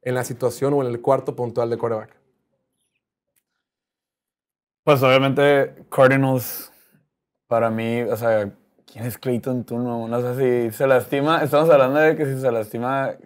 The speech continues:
Speaker 2: que era el, o sea, el titular, pues, obviamente no va a jugar al principio, pero si se lastima ya Colt McCoy, Clayton Tune es su tercero,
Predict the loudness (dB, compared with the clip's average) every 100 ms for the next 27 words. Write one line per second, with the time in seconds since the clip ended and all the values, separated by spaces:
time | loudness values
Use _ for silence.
0 | -12 -2 -2 -2 -6 _ -2 2 4 4
1 | 2 0 -2 -6 -8 -12 -10 -8 -8 -12
2 | -16 _ _ -10 -8 -6 -4 -4 -4 -10
3 | -8 -6 -4 -4 -6 -4 -4 -2 0 0
4 | -2 -6 -8 -6 -2 -2 -2 _ _ _
5 | _ _ 2 6 6 6 6 6 4 4
6 | -2 -8 -4 0 0 -2 -2 2 2 2
7 | 0 0 0 0 0 -2 _ _ _ _
8 | _ _ -4 -4 -2 -4 -4 -4 -2 -2
9 | -2 -6 -8 _ _ _ -6 -6 0 4
10 | 6 6 2 0 -6